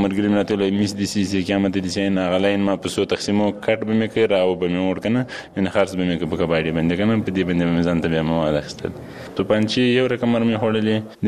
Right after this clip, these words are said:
مکروبې خوړلې، ما د ټیټي توپانچې مرمۍ ور واچوله. یعنې د ډېرې نشې له حالاتو نه دا سترګې به راباندې راپړې شوې، نو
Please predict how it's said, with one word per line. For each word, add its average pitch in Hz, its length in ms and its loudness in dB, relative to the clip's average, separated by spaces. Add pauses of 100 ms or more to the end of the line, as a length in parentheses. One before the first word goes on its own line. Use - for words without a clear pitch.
مکروبې 110 460 2
خوړلې، 107 360 0
ما 107 160 2
د 98 200 -4 (120)
ټیټي 95 220 -2 (100)
توپانچې 90 380 0 (140)
مرمۍ 92 280 2
ور 90 100 0
واچوله. 82 400 -2 (340)
یعنې 98 180 2 (100)
د 95 40 2 (100)
ډېرې 104 260 2
نشې 104 280 0
له 110 100 4
حالاتو 113 320 0
نه 110 100 0
دا 98 140 2
سترګې 104 340 -2
به 98 80 2
راباندې 98 280 0
راپړې 117 260 -2 (100)
شوې، 113 180 -4
نو 104 40 2